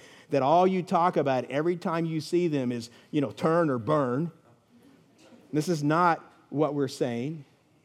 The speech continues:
All Paul was saying was this, "I did not shrink, I did not hesitate from declaring to you the whole counsel of God." And Paul hadn't persuaded everyone in Ephesus. The vast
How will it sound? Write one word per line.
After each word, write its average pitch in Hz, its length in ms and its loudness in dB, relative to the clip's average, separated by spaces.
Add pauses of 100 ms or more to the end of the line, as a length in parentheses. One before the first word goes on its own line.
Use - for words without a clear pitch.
(680)
All 175 180 2
Paul 190 380 2
was 160 180 0
saying 160 380 -2
was 143 240 -2
this, 110 400 -6
"I 117 100 -4
did 151 300 -4
not 170 260 -4
shrink, 123 480 -6
I 110 80 -10
did 139 320 -4
not 165 300 -4
hesitate 117 800 -6 (240)
from 117 160 -6
declaring 156 560 -2
to 156 80 -6
you 139 160 0
the 113 100 -6
whole 160 600 0 (320)
counsel 139 680 -6
of 113 200 -14
God." 127 380 -2
And 110 140 -6
Paul 196 300 -2
hadn't 180 400 -4
persuaded 170 580 0
everyone 160 380 0
in 160 80 -2
Ephesus. 143 480 -2
The 123 80 -6
vast 170 500 0